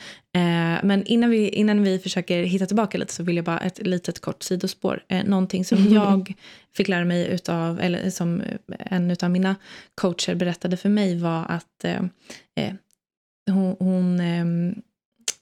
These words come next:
Speaker 1: eh, berättade om sin vän, som också är en, eh, en person som jag har jobbat med, eh, tidigare.
Speaker 2: Mm.
Speaker 1: Hur hon, ehm, för varje nytt år,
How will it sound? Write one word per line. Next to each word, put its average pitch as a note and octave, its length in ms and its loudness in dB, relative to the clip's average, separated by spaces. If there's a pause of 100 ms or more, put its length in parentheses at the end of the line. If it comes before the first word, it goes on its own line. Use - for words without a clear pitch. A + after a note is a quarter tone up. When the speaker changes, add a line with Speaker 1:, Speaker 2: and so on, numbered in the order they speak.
Speaker 1:
eh, - 220 -4
berättade G3 280 -2
om F3+ 200 0
sin A#3+ 380 2
vän, G#3+ 300 2
som F3 180 -4
också - 260 -4
är E3+ 320 -2
en, E3+ 440 -2
eh, - 320 -4
en F3 100 0
person F3+ 320 -2
som F3+ 140 0
jag F3 80 0
har F3 100 0
jobbat F3 280 -2
med, F3+ 180 -2 (500)
eh, F#3 160 0
tidigare. F#3 360 2
Speaker 2:
Mm. F#3 100 0 (300)
Speaker 1:
Hur G3 200 0 (120)
hon, G#3+ 540 2 (480)
ehm, F3 680 -2
för - 160 -6
varje F3+ 320 2
nytt F3+ 300 -2
år, F3+ 400 0